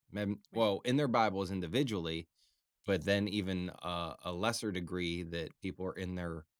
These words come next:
Speaker 1: Bibles corporately as a family.
Speaker 2: Right.
Speaker 1: And, um, you know, I think that's our responsibility as parents, one, to be in, in the Bible ourselves, but also to, um,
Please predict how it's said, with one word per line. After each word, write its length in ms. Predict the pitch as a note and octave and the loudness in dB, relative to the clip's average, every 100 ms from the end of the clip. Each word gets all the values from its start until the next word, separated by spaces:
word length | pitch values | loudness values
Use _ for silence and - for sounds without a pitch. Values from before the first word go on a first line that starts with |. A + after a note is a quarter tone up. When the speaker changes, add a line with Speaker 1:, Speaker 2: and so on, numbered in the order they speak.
| _ - | _ -4
Speaker 1:
Bibles 640 | F2+ E2 E2+ E2+ E2 - _ _ | -4 -2 -4 -6 -8 -14 _ _
corporately 560 | B2 - - - E2 E2 | 0 0 -6 -4 -6 -6
as 120 | D#2+ | -8
a 60 | D#2+ | -12
family. 640 | - F2 F2+ D#2 - - _ _ _ _ | -4 -2 -2 -6 -14 -20 _ _ _ _
Speaker 2:
Right. 220 | F3+ E3 - | -14 -14 -2
Speaker 1:
And, 200 | - G2 | 2 4
um, 380 | F#2+ F#2 F#2+ - _ _ - | 4 2 0 -4 _ _ -2
you 80 | A#2 | 2
know, 100 | A2 | 2
I 80 | |
think 300 | G#2 C3 - - _ _ _ _ _ _ _ G2+ | 2 -2 -2 -10 _ _ _ _ _ _ _ -2
that's 300 | A2+ A2+ C#3 | 0 2 2
our 100 | C3 | 2
responsibility 720 | A#2+ B2 A#2+ A2 A2+ A2 G2+ | 2 2 0 2 2 4 2
as 80 | F#2 | 0
parents, 400 | G2+ F#2 F2+ F#2 | 0 0 -2 0
one, 240 | G2 F#2 | 0 2
to 60 | F2 | 0
be 160 | F#2 | 0
in, 200 | F2 F2+ - | 0 -2 -4
in 80 | F#2 | -6
the 60 | F2 | -2
Bible 340 | F2 F2 D#2+ | 0 0 -2
ourselves, 560 | D#2 D2+ F2 D2+ D#2 - - | -4 -4 -4 -4 -6 -10 -14
but 80 | - | -6
also 400 | A#2 B2+ - D#2 D#2+ _ - | -4 -4 -4 -8 -8 _ -10
to, 340 | F2 E2+ E2 E2 _ _ _ _ _ F#2+ | -6 -4 -4 -8 _ _ _ _ _ -14
um, 300 | F2 E2+ E2 | -8 -8 -8